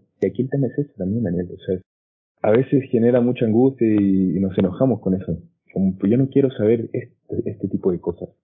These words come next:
Bueno, entonces hay, empieza como, de nuevo, la responsabilidad pareciera muy grande, pero no es tan grande cuando uno a lo mejor lo piensa como, "Hay que saber lo necesario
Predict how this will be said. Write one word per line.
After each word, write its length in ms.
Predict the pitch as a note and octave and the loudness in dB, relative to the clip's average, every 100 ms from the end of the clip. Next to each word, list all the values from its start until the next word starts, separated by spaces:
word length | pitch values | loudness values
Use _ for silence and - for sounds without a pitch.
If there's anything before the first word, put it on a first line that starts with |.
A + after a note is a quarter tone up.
| _ | _
Bueno, 200 | - B2 | -2 0
entonces 500 | C3 G2 A2 A2+ A#2+ | 0 0 -2 -2 0
hay, 140 | A2+ A2+ A2+ - - - - - | 0 -2 -6 -12 -8 -8 -8 -8
empieza 580 | F#2+ - G2 - C#3 B2+ | -4 -2 0 2 2 2
como, 480 | G#2 F#2+ E2+ D#2+ D#2 - - | 2 0 0 -2 -6 -12 -8
de 120 | F2 | -2
nuevo, 160 | F#2 A2 | 2 4
la 80 | G2+ | 2
responsabilidad 580 | - - G#2 G2+ G#2 B2+ | 0 -4 0 2 4 2
pareciera 340 | A2 B2 A2+ | 2 0 0
muy 140 | A2+ | 2
grande, 280 | A2+ A2+ A#2+ | 2 2 0
pero 180 | G2 F#2+ | 0 0
no 180 | G2+ B2 | 2 0
es 60 | B2+ - | -2 -4
tan 220 | B2+ A#2+ | -2 0
grande 320 | A2 C3 A2 | 2 2 2
cuando 240 | F#2 F#2 | 2 4
uno 140 | F#2+ A2+ | 4 4
a 40 | |
lo 60 | G#2+ | 2
mejor 240 | F#2 - | 0 0
lo 100 | G#2 | 0
piensa 220 | A2 A2 | 0 -2
como, 180 | A2 F#2+ | -2 0
"Hay 100 | G2 | 0
que 120 | G#2+ | 0
saber 220 | - A2 B2 | 0 2 4
lo 80 | |
necesario 600 | A#2 A2+ G#2 - A#2 A#2+ | 2 0 -4 0 2 2